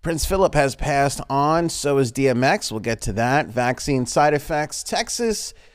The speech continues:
President Dwayne "The Rock" Johnson, Tucker Carlson, and Chris Maloney's rear end. That, Frank, is what they call a spectrum of topics.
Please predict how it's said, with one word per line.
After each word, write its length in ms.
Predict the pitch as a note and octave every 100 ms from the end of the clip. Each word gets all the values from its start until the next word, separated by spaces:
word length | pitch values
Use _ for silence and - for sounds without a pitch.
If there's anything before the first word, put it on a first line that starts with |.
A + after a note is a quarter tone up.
| _
President 540 | - F3+ F3 F#3 F#3+ D#3+
Dwayne 280 | E3+ F3 E3
"The 80 |
Rock" 300 | D#3 D3 D3
Johnson, 580 | - D3+ D3 C#3+ D3+ C#3+
Tucker 320 | C#3 D#3+ C#3+
Carlson, 600 | A#2 A#2+ A2+ G#2+ B2+ A2 A2
and 320 | G#2 G2+ G2+
Chris 380 | - C#3+ D3+ -
Maloney's 760 | C3 G#2 A2 A#2 A#2 A#2+ A#2 -
rear 480 | G2 G#2 A#2+ B2+ -
end. 540 | G#2+ G2 G2 G2 - _ _ _ _ -
That, 360 | G2+ A2+ B2
Frank, 520 | - C#3 C3+ D3 D3+ -
is 220 | G#2+ G2+
what 240 | G2 A2+
they 160 | A#2 A2+
call 560 | - A#2 G#2+ A2+ A#2 -
a 200 | F2+ F2+
spectrum 760 | - - - - - D#3 D3+
of 180 | D3 C3
topics. 1000 | - A#1 - - - - - - - -